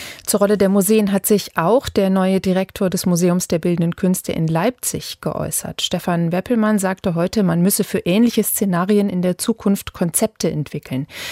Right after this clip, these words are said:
Er zweifelt daran, dass ein kompletter Lockdown für die Kultur notwendig sei und ob sie in der Krise nicht eher helfen könnte. Überhaupt müsse man ein,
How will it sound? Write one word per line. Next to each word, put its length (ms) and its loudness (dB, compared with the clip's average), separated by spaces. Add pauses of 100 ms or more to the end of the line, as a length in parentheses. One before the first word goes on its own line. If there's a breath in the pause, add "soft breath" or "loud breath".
(260 loud breath)
Er 220 4
zweifelt 420 0
daran, 220 0
dass 160 -2
ein 220 -2
kompletter 500 -2
Lockdown 500 -2
für 140 -4
die 120 -4
Kultur 420 -2
notwendig 720 0
sei 320 0
und 400 -2
ob 160 -6
sie 120 -4
in 80 0
der 120 0
Krise 520 2
nicht 240 -2
eher 200 0
helfen 400 -2
könnte. 380 -10 (580 loud breath)
Überhaupt 420 0
müsse 300 4
man 320 0
ein, 340 2